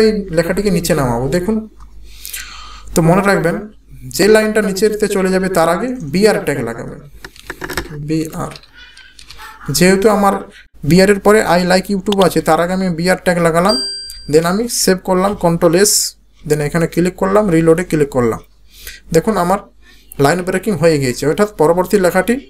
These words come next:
অর্থাৎ বিআর ট্যাগের পরবর্তী লেখাটি পরের পেজে চলে গিয়েছে।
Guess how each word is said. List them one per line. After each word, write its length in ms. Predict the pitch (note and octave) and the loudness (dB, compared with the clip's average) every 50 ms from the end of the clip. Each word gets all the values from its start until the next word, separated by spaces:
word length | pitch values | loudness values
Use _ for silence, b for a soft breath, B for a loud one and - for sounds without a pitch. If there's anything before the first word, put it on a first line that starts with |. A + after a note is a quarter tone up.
| _ - - | _ -12 -8
অর্থাৎ 180 | C3+ D3+ D3 C#3 | -2 0 0 2
বিআর 280 | C#3 C#3 D#3+ F3+ F#3 F#3 | 2 2 2 2 2 2
ট্যাগের 300 | F#3 - F#3 F3 F3 F3+ F3+ F#3 - - - - | 2 0 0 2 2 0 -2 -2 -16 -18 -4 0
পরবর্তী 380 | C#3+ D#3 E3 E3+ F3 F3 G3+ | 2 2 4 2 2 2 2
লেখাটি 340 | F3 E3+ E3+ F#3 F#3 - B3+ | 0 2 2 2 0 0 -2
পরের 260 | - - E3 D3+ - | 0 0 2 2 2
পেজে 280 | - - - F3+ G3 A3 | 0 0 0 2 2 2
চলে 280 | G#3+ - D3+ C#3 C3+ | 2 2 0 2 0
গিয়েছে। 300 | A#2+ A#2 A#2 A#2 - - | 0 -4 -6 -8 -8 -12